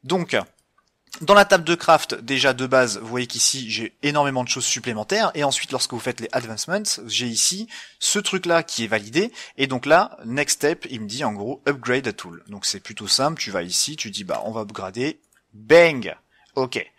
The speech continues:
Et là, je retourne ici. Alors là, j'ai débloqué les torches, d'ailleurs. Il me débloque ça que maintenant ?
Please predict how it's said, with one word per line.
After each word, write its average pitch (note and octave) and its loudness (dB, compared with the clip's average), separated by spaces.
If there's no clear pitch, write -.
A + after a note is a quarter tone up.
Et G#2+ -4
là, C3+ 8
je A#2+ -4
retourne A#2 -6
ici. D#3 -2
Alors B2 4
là, D3 6
j'ai B2 0
débloqué B2 -4
les G2+ -6
torches, - -4
d'ailleurs. D#3 -6
Il C3+ -10
me B2+ -10
débloque C3+ -4
ça F#3+ -2
que - -8
maintenant ? E3+ -8